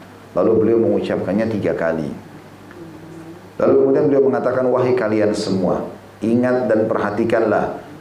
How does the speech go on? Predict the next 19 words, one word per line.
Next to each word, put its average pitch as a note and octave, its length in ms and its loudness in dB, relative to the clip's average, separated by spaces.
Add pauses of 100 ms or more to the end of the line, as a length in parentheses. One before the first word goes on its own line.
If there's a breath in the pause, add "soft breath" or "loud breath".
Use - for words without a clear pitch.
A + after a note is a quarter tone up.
(140)
jangan A2+ 560 2
sampai A2 500 0
kalian G#2+ 540 2
kembali G2+ 480 2
kafir G#2+ 560 2
sepeninggalku, G#2+ 1120 2 (300 loud breath)
sebagian G2 640 2
dari F#2+ 240 2
kalian F#2+ 400 2
memenggal G2+ 560 2
leher G2 320 2
sebagian F2 560 0
yang D2+ 160 -2
lain." D2+ 340 -2 (2250 loud breath)
Hadis A2 240 0
ini D#3+ 180 4
kita C#3 160 4
ambil C3 160 4
pelajarannya. G2+ 640 2